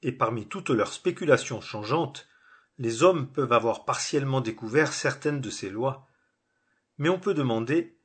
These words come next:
si la gravité est l'une de ces lois par lesquelles la Terre est maintenue dans son orbite autour du Soleil, qui est-ce qui a fait persister la gravité ? L'Écriture répond, « Toutes choses subsistent par lui. »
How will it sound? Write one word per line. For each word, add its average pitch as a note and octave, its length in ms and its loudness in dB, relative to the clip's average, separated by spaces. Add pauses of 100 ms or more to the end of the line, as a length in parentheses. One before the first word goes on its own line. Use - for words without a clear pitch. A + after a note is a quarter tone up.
(340)
si - 280 -8
la F#3 120 6
gravité E3+ 840 0
est A#2 60 0
l'une E3+ 280 -4
de C3+ 100 0
ces A#2 240 -6
lois G2 420 -6
par A2+ 140 -2
lesquelles C3 340 2
la B2+ 140 6
Terre A2 240 4
est G#2 80 2
maintenue D3+ 480 -2
dans B2 120 2
son G#2+ 240 -8
orbite C#3 380 -2
autour A2+ 240 -4
du F#2 100 -10
Soleil, C3+ 540 -2 (720)
qui B2+ 180 -2
est-ce F#3+ 260 6
qui - 120 -2
a D#3 60 2
fait - 160 0
persister - 520 -2
la F3+ 120 6
gravité ? D3+ 680 -2 (960)
L'Écriture A#2+ 520 -2
répond, « A#2 460 -2 (480)
Toutes G#3+ 240 -6
choses B2+ 640 -4
subsistent B2 880 -8 (320)
par C3+ 220 -2
lui. » F2+ 320 -12